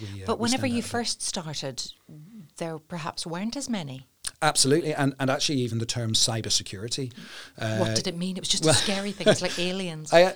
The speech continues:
Speaker 1: I actually remember, I, I, I remember kind of hearing it first, and I was like, "Do I, do I work in cyber?" I, I thought I did security. I, I wasn't sure what, what it actually meant. Um, you know, it was a, a different, uh, a different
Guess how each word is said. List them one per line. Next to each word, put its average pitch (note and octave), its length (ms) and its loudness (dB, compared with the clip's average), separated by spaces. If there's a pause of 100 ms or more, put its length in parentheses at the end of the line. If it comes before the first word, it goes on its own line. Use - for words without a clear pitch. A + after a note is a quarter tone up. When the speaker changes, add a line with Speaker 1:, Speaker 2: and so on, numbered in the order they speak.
Speaker 1:
I F#3 80 4
actually F3 200 4
remember, D3+ 420 6
I, D#3 120 8
I, D3+ 240 4
I D3 120 2
remember C#3+ 600 6
kind A#2+ 180 -6
of A2+ 60 -6
hearing C#3 320 2
it B2 100 -2
first, B2 300 -6
and A#2 60 -6
I - 20 -6
was A2 120 -6
like, A#2+ 120 -8 (600)
"Do A2 120 -6
I, G#2 100 -10 (120)
do A2+ 140 -6
I A2+ 160 -4
work F#3 260 -4
in F#3+ 80 0
cyber?" E3+ 500 2
I, C3+ 200 0 (100)
I - 20 8
thought D3+ 200 4
I C3+ 80 4
did B2 160 -2
security. B2 640 0
I, A#2 120 -6 (100)
I A#2+ 160 -2 (220)
wasn't B2+ 260 -2
sure A#2+ 240 -2
what, A#2 240 -4
what A#2 160 -2
it - 160 -10
actually A2 500 -4
meant. B2 380 -4 (500)
Um, A2+ 440 0
you C3 80 -2
know, A2+ 80 -2
it A2 100 -4
was A2 160 -6
a, A2 160 -6
a A#2 80 -8
different, A2+ 600 -6
uh, G#2 320 -6
a A2+ 60 -10
different G#2+ 360 -8